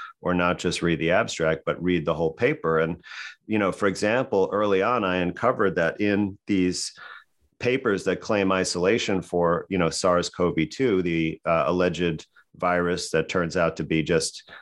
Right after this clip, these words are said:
a computer simulation, they said in early publication, right, that this virus is the cause of this disease. And then they referenced another paper. But then if you go back to that other paper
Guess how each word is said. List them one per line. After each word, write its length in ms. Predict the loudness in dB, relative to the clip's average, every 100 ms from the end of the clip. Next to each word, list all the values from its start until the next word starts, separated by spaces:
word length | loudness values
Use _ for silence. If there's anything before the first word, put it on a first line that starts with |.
| _
a 160 | 2 2
computer 500 | 2 -6 2 2 2
simulation, 920 | 0 0 2 2 2 0 -2 -2 -4 _ _ _ _ -20 _ _ _ _ -10 -8 -10 -12 -12
they 500 | 0 2 2 0 -4 -10
said 460 | -6 0 2 2 -2
in 160 | -6 -2
early 300 | 0 2 2
publication, 720 | 0 -2 -2 0 0 0 -2 0
right, 300 | 2 2 2
that 240 | 0 0 _ _ -20 _ _
this 240 | 0 0 2
virus 420 | 0 2 0 -2
is 140 | -2
the 80 | -2
cause 400 | -4 0 0 0
of 100 | -2
this 200 | -2 -2
disease. 720 | -4 0 2 0 -2 -4 -4 _ -20 -20 -20 -20 _ -4
And 120 | 0
then 120 | 2
they 100 | 2
referenced 520 | 2 2 2 -2 0
another 260 | 0 2 2
paper. 540 | 0 -2 0 -2 -4 -14 _
But 160 | -4 2
then 300 | 2 4 0
if 140 | 0
you 80 | -2
go 180 | 0 0
back 240 | 0 -2
to 100 | -2
that 180 | 0 2
other 180 | 2 2
paper 560 | 0 -2 0 0 0